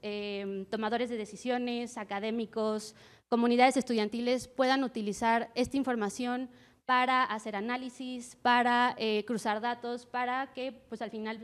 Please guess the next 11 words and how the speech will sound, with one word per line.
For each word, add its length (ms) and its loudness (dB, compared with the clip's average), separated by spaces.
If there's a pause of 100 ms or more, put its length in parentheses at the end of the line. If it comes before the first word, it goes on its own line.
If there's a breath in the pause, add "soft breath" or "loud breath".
se 100 -6
puedan 240 -4
tomar 220 -6
decisiones 480 -4
con 160 -2
estas, 520 -6 (520 soft breath)
con 160 2
estos 240 0
datos. 440 0
Entonces, 760 0
em, 640 -2